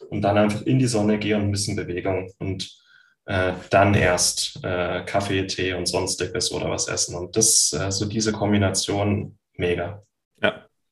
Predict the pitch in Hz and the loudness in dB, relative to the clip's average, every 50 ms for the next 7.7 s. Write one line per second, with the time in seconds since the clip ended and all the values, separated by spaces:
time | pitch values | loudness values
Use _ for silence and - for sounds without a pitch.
0 | _ _ _ _ _ _ _ _ - 113 113 120 117 113 107 117 113 - 110 107 | _ _ _ _ _ _ _ _ 4 6 6 8 8 6 6 4 4 4 6 6
1 | 113 104 98 104 98 - - 104 98 80 95 101 104 - - 98 95 92 95 95 | 6 6 4 2 0 2 2 2 4 4 2 0 0 -2 -4 -2 0 2 2 2
2 | 101 101 98 - - - - 80 95 98 95 95 - - 98 101 98 90 - 98 | 0 -2 -6 -8 -12 -10 -8 -4 -2 -2 -2 -2 -2 0 0 0 0 0 0 0
3 | 104 107 - - _ - 92 98 95 92 95 95 98 92 101 98 90 95 - - | 0 0 -4 -10 _ -4 -2 0 0 0 0 0 2 2 2 2 2 0 -2 0
4 | - 98 101 104 107 - - - _ _ _ _ _ _ _ _ - 101 98 101 | 0 2 2 2 0 -4 -10 -14 _ _ _ _ _ _ _ _ 2 2 2 2
5 | - - 113 110 107 107 107 - - - 104 107 - - - - - _ - 90 | 2 2 2 2 2 0 -2 -6 -6 -6 -6 -6 -6 -8 -16 -20 -20 _ -8 -8
6 | 98 - - - - 98 95 98 101 98 107 101 98 98 98 98 95 95 95 98 | -8 -8 -10 -8 -6 -2 0 0 0 0 0 2 2 4 4 4 2 2 2 2
7 | 95 101 101 95 - - 90 92 101 98 107 107 - - | 2 2 2 0 -2 -4 -2 0 2 0 0 0 -6 -12